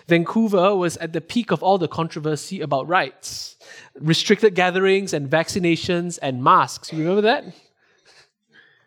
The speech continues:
I remember that. My point is,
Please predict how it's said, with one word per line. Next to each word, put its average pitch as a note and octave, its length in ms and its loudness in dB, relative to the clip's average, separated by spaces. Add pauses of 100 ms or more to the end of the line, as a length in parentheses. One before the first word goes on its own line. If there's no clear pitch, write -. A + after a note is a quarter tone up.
(200)
I D3 120 0
remember A#2+ 320 -4
that. - 480 -14 (2000)
My A#3+ 80 4
point D#4+ 300 0
is, F3 260 2